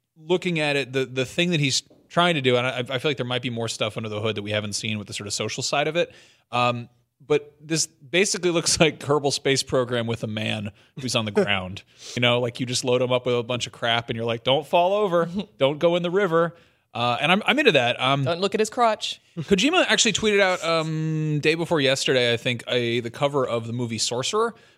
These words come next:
Speaker 1: which I, have I talked about this on the show before?
Speaker 2: You have not, I don't think.
Speaker 1: Okay, so this is, like, weirdly one of the most video gamey movies, um,
Speaker 2: Mm-hmm.
Speaker 1: and I think it. I, I have a hunch that it heavily inspired Grand Theft Auto five,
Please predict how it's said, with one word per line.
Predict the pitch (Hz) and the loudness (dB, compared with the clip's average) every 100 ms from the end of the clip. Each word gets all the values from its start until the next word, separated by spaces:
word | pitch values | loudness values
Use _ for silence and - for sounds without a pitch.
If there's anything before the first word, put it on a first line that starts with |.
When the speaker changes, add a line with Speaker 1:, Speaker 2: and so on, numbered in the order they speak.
| - | -8
Speaker 1:
which | 117 - | -6 -4
I, | 147 - | -6 -6
have | 131 | -4
I | 277 | -2
talked | 269 254 | -2 -2
about | 240 233 | -2 -4
this | 220 | -6
on | |
the | 208 | -4
show | 190 185 | -2 -4
before? | 170 202 | -2 2
Speaker 2:
You | |
have | 262 165 | 2 0
not, | 165 185 208 202 175 | -6 -4 -2 -2 -2
I | 156 | -4
don't | 160 - | -6 -10
think. | - 151 | -12 -6
Speaker 1:
Okay, | 156 175 123 | 0 2 4
so | 113 170 156 | 2 2 2
this | 190 311 | 0 0
is, | 233 185 | 0 2
like, | 180 123 | 0 0
weirdly | 135 156 165 151 | -2 0 0 -2
one | 127 139 | -2 -2
of | |
the | 131 | -4
most | 123 123 113 | -2 -2 -4
video | 110 113 123 | -4 -4 -2
gamey | 117 120 107 | -4 -6 -6
movies, | 101 104 160 185 - - - | -8 -10 -10 -8 -10 -12 -10
um, | 113 113 113 113 | -6 -6 -6 -8
Speaker 2:
Mm-hmm. | |
Speaker 1:
and | - 117 | -6 -4
I | 117 | -4
think | - 180 | -4 -2
it. | 190 - - | -2 -4 -12
I, | 107 151 - 151 | -6 -6 -6 -4
I | 196 | -2
have | 214 | 0
a | 151 | 0
hunch | 143 147 - | 0 -2 -2
that | 127 | -2
it | 113 _ _ _ _ _ | -4 _ _ _ _ _
heavily | - 156 165 | -2 0 0
inspired | 139 123 127 120 113 | -4 -4 -2 -2 -2
Grand | 113 110 | -4 -4
Theft | 110 117 | -4 -4
Auto | 110 107 | -6 -6
five, | - 104 139 196 | -6 -4 -2 -4